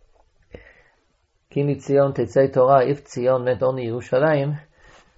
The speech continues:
we probably would not be having this broadcast. Any Torah that would come out of Yerushalayim today would be Purim Torah. But since for most of you it's not Purim,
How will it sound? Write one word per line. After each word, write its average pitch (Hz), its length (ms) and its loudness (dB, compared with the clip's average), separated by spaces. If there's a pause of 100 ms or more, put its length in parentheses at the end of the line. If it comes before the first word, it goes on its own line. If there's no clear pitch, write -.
(140)
we 117 120 -8
probably 131 240 0
would 117 160 -2
not 127 120 -2
be 123 100 -4
having 123 300 -2
this 117 140 -8
broadcast. 117 640 0 (1400)
Any 123 380 -6
Torah 123 460 4
that 113 80 0
would 107 200 -2
come 120 160 -4
out 117 140 2
of 104 100 -2
Yerushalayim 110 680 -2
today 110 260 -2
would 107 160 -6
be 107 120 -6
Purim 120 320 -2
Torah. 92 340 -4 (260)
But 92 140 -14
since 107 220 -8
for 117 100 -10
most 139 220 0
of - 80 -10
you 131 160 0
it's - 120 -6
not 139 220 0
Purim, 123 320 0